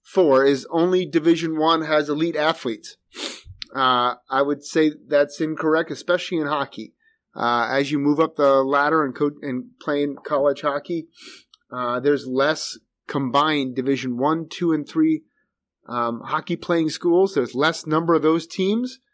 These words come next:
than they're all at Division One basketball. Division One basketball is over, over three hundred N C double A teams. Uh, and in college hockey combined, it's, you're looking at close to a hundred and fifty. Um,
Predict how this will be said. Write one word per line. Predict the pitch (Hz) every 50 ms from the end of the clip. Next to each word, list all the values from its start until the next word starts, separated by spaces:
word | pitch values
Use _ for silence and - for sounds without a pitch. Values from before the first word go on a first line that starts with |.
| _ _ _ -
than | 127 135
they're | 143 135 127
all | - 143 147 151 165 170 165
at | 143 - -
Division | 143 127 127 151 151 139 151 147 143
One | 143 147 143 139
basketball. | 120 135 139 147 156 - - 139 120 107 110
Division | 113 113 123 147 147 156
One | 156 139
basketball | 143 156 156 - - 139 123
is | 120
over, | 135 131 123 131 127 127
over | - 160 139 139 143
three | 147 - - 151 151 156 151
hundred | 143 151 151 151 143 135
N | 139 143 143
C | 135 - -
double | 139 131 147 139 131 143 139
A | 135
teams. | 127 131 - 175 170 156 127 113 117 - _ _ _ _ _ _ _ _ _ _ _ -
Uh, | - 127 127 127 123 120 120 117 113 _ _ _ _ _ _ _ _
and | - - 135 131
in | 135 135
college | - 165 170 175 180 165 -
hockey | 175 170 175 - 170 151
combined, | - 160 143 143 147 147 170 185 202 202 185
it's, | 151 - -
you're | 170 156 143
looking | 147 156 147 160 151
at | 147 151 139 -
close | - 165 151 143
to | - - 151
a | 139 135 135
hundred | 160 196 190 175 156
and | 135 120 -
fifty. | 139 127 - - 113 110 110 - _ _ _ _ _ _ _ _ _
Um, | - 117 117 117 117 113 107 110 107 -